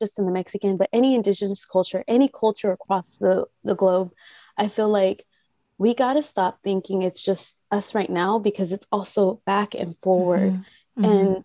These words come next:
Speaker 1: just release that stuff, because it's not for you to carry, but they're there to support you. So I always just think it's important to have those communications or those speeches or those, those talks with yourself, with your ancestors, and with your family.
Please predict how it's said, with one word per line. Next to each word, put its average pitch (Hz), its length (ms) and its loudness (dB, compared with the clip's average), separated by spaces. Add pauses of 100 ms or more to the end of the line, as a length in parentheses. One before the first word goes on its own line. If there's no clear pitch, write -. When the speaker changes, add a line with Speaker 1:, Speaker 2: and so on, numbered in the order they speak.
Speaker 1:
just 226 300 -2
release 214 520 2
that 208 240 -10
stuff, 185 320 -6
because 196 300 -4
it's 202 180 -6
not 208 260 0
for 226 60 -2
you 202 200 0
to 196 100 -2
carry, 220 540 0 (200)
but 202 160 0
they're 190 180 2
there 185 200 2
to 180 120 -2
support - 420 -4
you. 185 140 2
So 185 220 -2
I 190 180 -4
always 208 560 0 (380)
just 202 160 -2
think 190 260 -2
it's 190 140 -6
important 202 480 -4
to 190 80 -6
have 185 320 -2
those 196 180 -4
communications 180 1000 -2
or - 120 -2
those 175 220 0
speeches 180 640 -2
or 180 280 2
those, 185 460 -2 (100)
those 185 460 -2
talks - 500 -6 (360)
with 208 200 2 (140)
yourself, 190 680 -2 (100)
with 185 260 -4
your - 120 -8
ancestors, 190 600 -4
and 180 140 -6
with - 200 -8
your 175 100 -10
family. - 540 -8